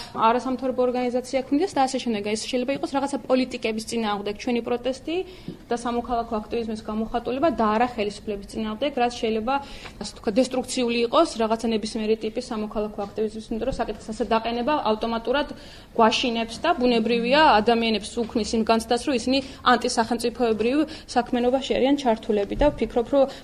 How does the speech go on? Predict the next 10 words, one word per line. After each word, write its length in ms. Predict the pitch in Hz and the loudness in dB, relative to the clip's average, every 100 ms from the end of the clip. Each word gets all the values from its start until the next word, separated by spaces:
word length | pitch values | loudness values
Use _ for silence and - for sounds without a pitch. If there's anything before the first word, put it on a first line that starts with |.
| - - - | -12 -8 2
აი, 160 | 214 | 4
ამ 180 | 214 220 | 6 4
დროს 240 | 220 269 269 233 202 | 6 4 4 -2 0
ძალიან 280 | 208 226 233 | 2 2 2
მნიშვნელოვანია, 480 | 226 254 233 254 294 | -2 -4 -2 0 0
რა 140 | 233 | 2
მესიჯებს 560 | 233 226 233 196 226 - - - - | 0 0 -2 0 0 -2 -10 -14 -6
მოიფიქრებს 840 | 220 226 247 226 - 214 214 196 - 233 208 202 | 2 6 6 4 -2 -4 -2 -4 -4 -4 0 2
არასამთავრობო 600 | 202 247 277 269 277 247 | 6 6 6 4 4 6
ორგანიზაცია, 680 | 262 262 262 254 254 269 | 4 4 4 2 0 4